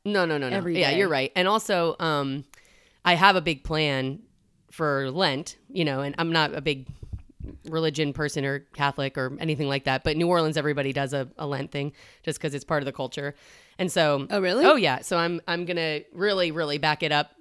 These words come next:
Speaker 1: and do some healthy, healthy living starting March
Speaker 2: What is
Speaker 1: seventh.
Speaker 2: Lent? It's, like, some sort of fasting situation,
Speaker 1: Yeah,
Speaker 2: or
Speaker 1: it's, so
Speaker 2: what?
Speaker 1: we'll s-, the way I understand it is that you're supposed to give up something that you really like doing, like, in service of God. So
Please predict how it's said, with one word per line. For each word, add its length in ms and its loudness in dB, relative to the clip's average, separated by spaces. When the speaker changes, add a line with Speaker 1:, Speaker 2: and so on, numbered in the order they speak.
Speaker 1:
and 520 -4
do 180 -2
some 180 -4
healthy, 580 -2
healthy 320 0
living 480 -4
starting 360 -2
March 180 -2
Speaker 2:
What 100 6
is 180 4
Speaker 1:
seventh. 100 -6
Speaker 2:
Lent? 280 -4
It's, 140 -12
like, 240 0
some 240 -6
sort 240 -6
of 100 -6
fasting 680 -4
situation, 560 -6
Speaker 1:
Yeah, 160 6
Speaker 2:
or 40 2
Speaker 1:
it's, 120 -2
so 100 0
Speaker 2:
what? 60 -2
Speaker 1:
we'll 80 0
s-, 340 -6
the 160 0
way 160 6
I 160 8
understand 380 2
it 120 2
is 100 -4
that 160 0
you're 200 0
supposed 380 -2
to 80 -4
give 180 -2
up 140 -4
something 320 -2
that 80 -2
you 120 -6
really 200 -2
like 260 -4
doing, 420 -2
like, 200 -8
in 260 -4
service 380 -8
of 100 -8
God. 320 -2
So 380 -4